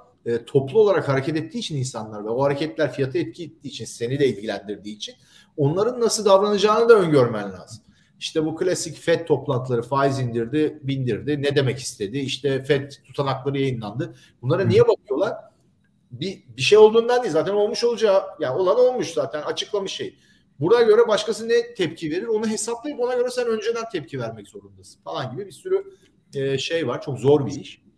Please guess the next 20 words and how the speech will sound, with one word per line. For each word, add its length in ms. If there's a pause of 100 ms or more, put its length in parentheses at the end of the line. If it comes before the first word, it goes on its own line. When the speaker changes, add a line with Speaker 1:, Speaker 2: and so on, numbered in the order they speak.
(640)
Speaker 2:
Kerem 300
Speaker 1:
Evet. 140
Speaker 2:
abi, 120
ağzına 460
sağlık. 520
Çok 260
iyiydi. 400
Hatta 480
senin 280
seviyende 520
bir 100
iş 220
insanından 720
nasıl 280
işlediğine 640
dair 340
düşünceleri 540
duymak 320
kıymetliydi 600
çok. 400